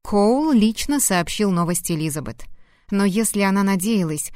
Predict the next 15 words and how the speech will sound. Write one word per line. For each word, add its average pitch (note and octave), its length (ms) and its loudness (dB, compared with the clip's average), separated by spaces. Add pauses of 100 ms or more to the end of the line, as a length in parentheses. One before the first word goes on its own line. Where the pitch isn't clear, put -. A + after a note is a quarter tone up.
(160)
что - 200 -4
её G#3+ 320 2
поддержка G#3+ 640 -2
в F3+ 40 -4
зале G#3+ 240 0
заседаний G3 800 0 (220)
даст G#3+ 400 2
ей F#3+ 200 2
новую G#3+ 400 4
роль F3+ 200 2
в - 80 -14
подготовке F3+ 560 -2
материалов E3+ 640 -2
для D3+ 180 -4
встречи, - 540 -4